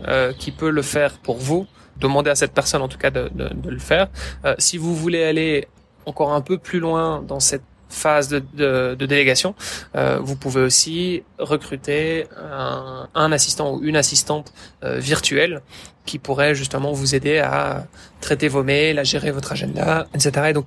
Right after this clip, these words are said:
à faire toute une série de tâches, euh, administratives qui potentiellement vont vous prendre du,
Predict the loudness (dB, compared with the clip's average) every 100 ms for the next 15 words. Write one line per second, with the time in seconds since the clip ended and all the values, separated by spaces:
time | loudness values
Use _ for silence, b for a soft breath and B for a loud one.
0 | B B -6 -2 0 0 0 0 0 0
1 | -2 0 0 2 2 0 -2 0 0 -2
2 | -2 0 -2 -2 -2 0 -2 -6 B B
3 | -10 -2 0 0 0 0 0 0 -2 -2
4 | -4 -2 -2 -4